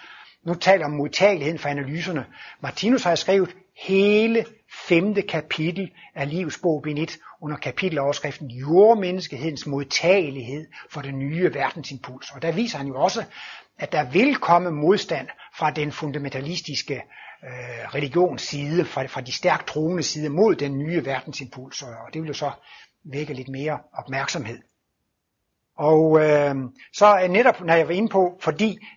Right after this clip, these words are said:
det der med modtageligheden, det, det analyserer Martinus ud fra forholdet mellem følelser og, og intelligens.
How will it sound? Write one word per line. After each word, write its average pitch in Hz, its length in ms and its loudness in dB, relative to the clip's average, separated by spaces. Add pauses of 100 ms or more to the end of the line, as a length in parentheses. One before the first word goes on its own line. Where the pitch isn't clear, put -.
(120)
det 208 100 8
der 247 100 8
med 190 120 2
modtageligheden, 160 640 2
det, 190 120 -2 (220)
det 196 100 6
analyserer 170 400 4
Martinus 208 460 -2
ud 208 120 -4
fra - 140 -2
forholdet 190 540 6
mellem 151 180 -6
følelser 165 540 -2
og, 151 260 2
og 147 140 0
intelligens. 143 540 -6